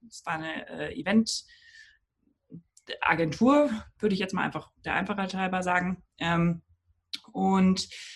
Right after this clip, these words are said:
äh, wir haben unter anderem ein, ähm, Event in verschiedene Städte verkauft. Und da war ich Key-Account und wir haben dann irgendwann angefangen, unser eigenes Event-Tool,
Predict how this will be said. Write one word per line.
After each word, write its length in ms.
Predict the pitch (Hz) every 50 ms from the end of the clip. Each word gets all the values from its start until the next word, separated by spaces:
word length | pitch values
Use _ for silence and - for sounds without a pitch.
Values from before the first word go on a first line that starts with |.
| - - - - - _ _
äh, 220 | - 180 180 175
wir 80 | 185 190
haben 100 | 202 196
unter 220 | - 208 196 151
anderem 400 | - 190 202 208 202 196 190 - -
ein, 640 | - 175 170 170 175 175 170 170 170 170 170 165 -
ähm, 600 | - 151 156 160 156 156 156 156 156 147 147 - - _ - _ _ _ _ _ - - - - -
Event 360 | - 170 170 165 175 190 180
in 160 | - 185 185
verschiedene 360 | 185 180 165 165 165 165 151
Städte 240 | 143 151 143 - 147
verkauft. 500 | - 139 131 - - - - - - - _ _ _ - -
Und 320 | - 147 147 147 143 -
da 80 | 147 147
war 240 | 151 156 160 156 -
ich 420 | 160 143 - - - - 208 196 -
Key-Account 600 | - 240 269 277 269 - 240 226 220 220 226 220
und 420 | - - 175 170 170 175 170 165 -
wir 100 | 175 165
haben 80 | 170
dann 140 | 170 170 165
irgendwann 260 | - 180 180 180 170
angefangen, 440 | - 170 170 175 170 175 165 160 160
unser 200 | 160 151 156 -
eigenes 420 | - 151 160 165 165 160 - - -
Event-Tool, 840 | 160 156 156 196 220 208 - - - 220 214 220 233 233 233 233